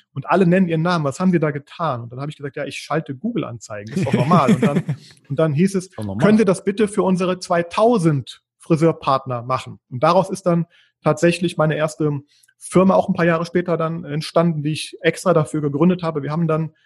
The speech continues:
Speaker 1: explizit, ähm, für Friseure, äh, lokales Online-Marketing gemacht. Und da ist dann sozusagen, klar, da war mir auch klar,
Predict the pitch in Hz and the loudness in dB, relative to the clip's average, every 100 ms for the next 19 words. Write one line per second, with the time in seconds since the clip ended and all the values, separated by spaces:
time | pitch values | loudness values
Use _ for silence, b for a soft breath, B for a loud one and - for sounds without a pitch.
0 | _ _ _ 180 180 190 185 - 175 175 | _ _ _ -2 0 -2 0 0 -2 0
1 | 151 151 151 - 170 - 147 139 170 170 | -2 -2 -4 -2 -2 0 -2 2 4 6
2 | 170 165 139 139 143 156 - 160 151 151 | 4 2 -2 0 0 0 0 0 0 0
3 | 165 135 127 127 117 123 123 127 120 123 | 0 2 0 -2 -8 -10 -6 -6 -6 -2
4 | 139 160 - 147 147 - - 135 117 123 | 2 2 2 0 0 -6 -2 0 0 0
5 | 151 135 139 - 160 160 | 2 2 0 2 0 0